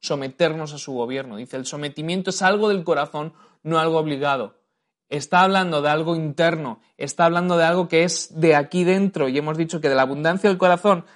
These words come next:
habla la boca. De la abundancia del corazón se manifiestan todas las cosas. Si tú decides en tu corazón estar sometido a Dios, todo lo que hagas va a estar sometido a Dios. Vas a estar respaldado por Dios.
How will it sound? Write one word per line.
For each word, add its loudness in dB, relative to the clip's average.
habla 0
la 2
boca. -2
De 2
la 8
abundancia 4
del 6
corazón 4
se -6
manifiestan -4
todas 2
las 0
cosas. -6
Si -10
tú -4
decides 2
en -2
tu -2
corazón 0
estar -4
sometido -2
a 2
Dios, -2
todo 2
lo 0
que -2
hagas -2
va -4
a -6
estar -10
sometido -8
a -4
Dios. -12
Vas -2
a -6
estar -2
respaldado -4
por -8
Dios. -8